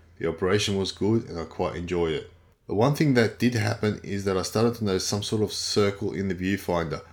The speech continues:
which moved around with the movement of the camera. I could not work out quite what it was. I originally thought part of the match needle had come loose,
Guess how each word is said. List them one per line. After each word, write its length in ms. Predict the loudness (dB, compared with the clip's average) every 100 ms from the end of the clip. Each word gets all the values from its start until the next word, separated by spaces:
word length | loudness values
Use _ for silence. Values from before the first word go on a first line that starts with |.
| -10
which 220 | -8 -2
moved 260 | 0 2 2
around 280 | 2 2 -2
with 100 | -4
the 80 |
movement 320 | -2 -2 -2 -6
of 100 | -4
the 60 |
camera. 400 | 0 2 2 0 -4 -20 -20
I 60 | -2
could 180 | 2 4
not 380 | 4 2 -2 0
work 240 | 2 4
out 260 | 0 0 0
quite 260 | 0 0
what 120 | -2
it 120 | -2 2
was. 440 | 2 4 0 -6 -16 -20 -16 -4
I 80 |
originally 380 | 2 2 4 2
thought 260 | 4 4 4
part 220 | 0 0
of 60 | 0
the 60 |
match 280 | 0 0 0
needle 240 | 0 0
had 160 | 0 -2
come 240 | -4 -2
loose, 280 | -2 -4 -6